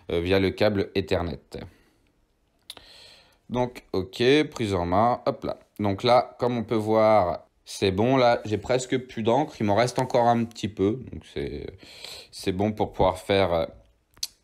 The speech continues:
le test. Donc là, on va essayer d'aller imprimer, euh, pour commencer, on va essayer d'aller imprimer une pe-,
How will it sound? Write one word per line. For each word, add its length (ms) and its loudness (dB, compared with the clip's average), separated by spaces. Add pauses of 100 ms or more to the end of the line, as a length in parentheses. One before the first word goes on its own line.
(340)
le 240 2
test. 560 0 (1040)
Donc 180 0
là, 160 6
on 60 2
va 140 4
essayer 240 0
d'aller 300 4
imprimer, 600 2
euh, 200 -2 (600)
pour 200 -6
commencer, 1160 2 (920)
on 100 0
va 160 4
essayer 260 -2
d'aller 180 2
imprimer 640 -2
une 200 2
pe-, 420 -6